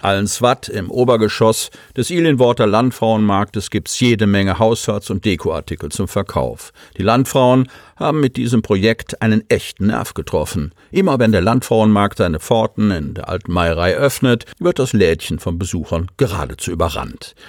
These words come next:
In einer Zeit, in der Bürgerinnen und Bürger mit jedem Cent rechnen müssen, bietet der Laden vielen Menschen die Gelegenheit, für wenig Geld Haushaltsartikel zu erwerben, erklärt Landfrau Heike Horace.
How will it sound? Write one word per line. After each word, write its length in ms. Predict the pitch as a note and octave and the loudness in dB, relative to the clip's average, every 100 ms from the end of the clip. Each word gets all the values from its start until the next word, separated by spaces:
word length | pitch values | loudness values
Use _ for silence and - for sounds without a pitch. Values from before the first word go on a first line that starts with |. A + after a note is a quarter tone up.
| - - | -18 -6
In 80 | F#2+ | -2
einer 240 | G#2 A2 | 2 2
Zeit, 420 | - B2 C#3 D3 | 2 4 4 2
in 100 | A#2 | 2
der 120 | G#2+ | 2
Bürgerinnen 500 | F#2+ B2 C#3 B2+ A2+ | 4 2 2 2 2
und 160 | G#2 F#2 | 0 2
Bürger 260 | A#2 A#2 A2+ | 2 2 2
mit 200 | G#2+ A2 | 2 2
jedem 260 | C#3 B2+ | 2 0
Cent 380 | - C3+ A2 - | 0 0 -2 -4
rechnen 340 | C#2 - G2 | -10 -4 2
müssen, 320 | G#2 G#2 D#3 C#3+ | 4 2 0 0
bietet 320 | C#3+ C3+ A#2+ | 0 0 2
der 80 | A2+ | 2
Laden 460 | G#2+ G#2 G2+ G2 - - - | 4 4 2 0 -2 -20 -8
vielen 340 | - D3+ C3 | -2 0 2
Menschen 460 | A2+ F2+ F2+ - E2+ | 2 2 0 -4 -4
die 80 | |
Gelegenheit, 760 | G2 G#2 F#2+ E2 F2+ D#2+ D#2 - - - | 0 2 2 2 0 0 0 -6 -20 -4
für 160 | A#2+ G2 | -2 2
wenig 340 | A#2+ C3 B2 | 2 2 2
Geld 380 | A2+ D#2+ E2 - | 0 0 -2 0
Haushaltsartikel 800 | D3+ - C2 - D2+ - - D#2 | 0 0 -6 -6 -6 -6 -8 -8
zu 160 | - | -2
erwerben, 560 | F2 F2 F#2 F2 E2+ D#2 - - - | 0 2 4 4 2 -4 -8 -14 -10
erklärt 480 | - A2 A2+ - | -4 0 0 2
Landfrau 580 | G#2 G#2+ A#2 - G#2+ G#2 | 2 2 2 2 2 2
Heike 200 | F#2 D#2 - E2 | 0 -4 -2 0
Horace. 500 | D#2+ - F2+ - | 0 -2 -10 -14